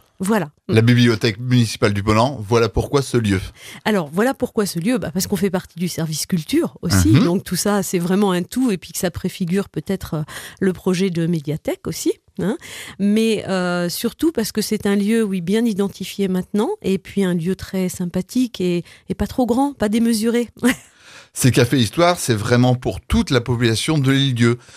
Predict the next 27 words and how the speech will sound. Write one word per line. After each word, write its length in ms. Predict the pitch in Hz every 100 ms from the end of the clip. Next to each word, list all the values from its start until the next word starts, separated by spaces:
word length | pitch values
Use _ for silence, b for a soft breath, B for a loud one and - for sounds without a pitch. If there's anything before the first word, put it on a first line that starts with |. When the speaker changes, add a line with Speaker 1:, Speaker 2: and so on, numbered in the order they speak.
| B B
Speaker 2:
les 260 | 113 117 113
jeunes, 600 | 101 123 135 135 127 113
les 100 | 110
personnes 640 | 101 110 - 113 107 104
anciennes 480 | 104 101 - 120 120
qui 240 | 117 - -
ont 180 | 180 196
déjà 300 | 156 123 143
des 160 | 139 110
anecdotes. 560 | 113 120 113 104 - - B B B
Speaker 1:
Alors 240 | 202 175
voilà, 300 | 180 247 185 - B 226
le, 340 | - 208 208 196
le 140 | 185
concept 580 | 180 269 262 214 190 -
du, 360 | 170 170 170 165
du 140 | 165
café 320 | 214 202 233
d'histoire, 560 | 196 180 - 202 220 359 -
c'est 280 | - 240
de 80 | 208
réunir 560 | 208 240 220 208 175 156 -
les 220 | 196 226
gens 280 | 208 185 330 -
qui 200 | - 196
ont 140 | 185 -
envie 460 | 262 269 196 185